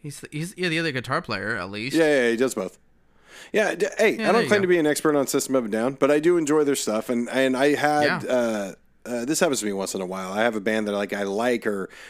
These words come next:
Speaker 2: or I don't really care much about. Uh, d-, System of a Down was certainly a band I've listened to over the years, and I like them. And then I'll go
Speaker 1: Mm-hmm.
Speaker 2: to a concert or something and see the, see a band for the first time, and then I just deep dive into everything. And I've done that, but only once, and I haven't looked into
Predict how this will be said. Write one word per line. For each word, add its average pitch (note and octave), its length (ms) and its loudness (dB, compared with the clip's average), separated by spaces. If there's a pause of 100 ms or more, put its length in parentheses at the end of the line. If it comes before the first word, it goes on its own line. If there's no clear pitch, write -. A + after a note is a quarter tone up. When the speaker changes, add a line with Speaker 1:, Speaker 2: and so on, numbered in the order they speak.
(120)
Speaker 2:
or G#2 100 -4
I G#2 40 -2
don't A2+ 180 -2
really A2 160 -2
care A#2 200 0
much A2+ 200 0
about. G#2+ 420 0
Uh, G2+ 380 -4 (120)
d-, G2 120 -12 (120)
System A#2+ 320 -2
of G#2+ 80 0
a G2 40 -6
Down G#2 160 -2
was G2 80 -6
certainly A2+ 260 -2
a G2+ 60 -4
band G#2 200 -4
I've F#2+ 140 -6
listened B2 480 0
to G#2+ 220 0
over F#2 120 -4
the F2 120 -6
years, F2 480 -4
and G2+ 200 -8
I F2 120 -10
like C#3+ 400 -2
them. E2+ 320 -8 (420)
And F3 140 0
then G#3 80 4
I'll F3 100 4
go E3+ 120 2
Speaker 1:
Mm-hmm. C3 180 2
Speaker 2:
to A2+ 80 2
a - 20 -6
concert G#2 680 -2
or G#2 80 -2
something F#2+ 380 -6
and F2+ 80 -6
see - 160 -6
the, F#2+ 220 -6
see G#2 160 -4
a F2 40 -6
band F#2 200 -6
for F#2+ 60 -12
the E2+ 80 -12
first F#2+ 220 -8
time, F#2+ 220 -6
and F#2 80 -6
then G#2 260 -4
I A2 220 -2
just F#2+ 400 -6
deep G2+ 220 -10
dive F#2+ 260 -2
into F2+ 220 -8
everything. G2+ 340 -2
And G2 80 -2
I've A2 140 -2
done D#3+ 200 2
that, B2 140 0
but G#2+ 100 -4
only D3+ 220 0
once, A#2+ 460 0
and G2+ 100 -6
I G#2 60 -2
haven't C3+ 240 0
looked C3+ 180 0
into A#2 480 0